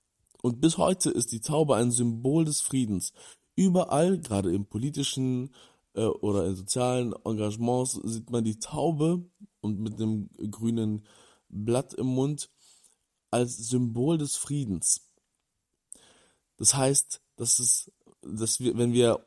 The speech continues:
wie die Tauben, tadellos wie die Tauben, ohne falsch wie die Tauben im Internet agieren, heißt es, wir sind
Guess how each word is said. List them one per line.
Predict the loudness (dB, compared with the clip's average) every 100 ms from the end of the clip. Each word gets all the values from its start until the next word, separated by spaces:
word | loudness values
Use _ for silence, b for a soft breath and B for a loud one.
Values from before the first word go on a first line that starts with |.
| _
wie | -8 -6 -4
die | -4
Tauben, | -2 0 0 0 -2
tadellos | -2 -4 -2 0 -2 -2
wie | -4
die | -4
Tauben, | -2 2 2 2 -4 -6 -2
ohne | 0 0
falsch | -2 -4 -6 -4
wie | -4
die | -6
Tauben | -4 -2 0 0 0
im | 0 0
Internet | -2 2 2 0
agieren, | -2 -4 0 0 0 -6 B B B B
heißt | -4 -2 0
es, | 0
wir | -2
sind | 0 -2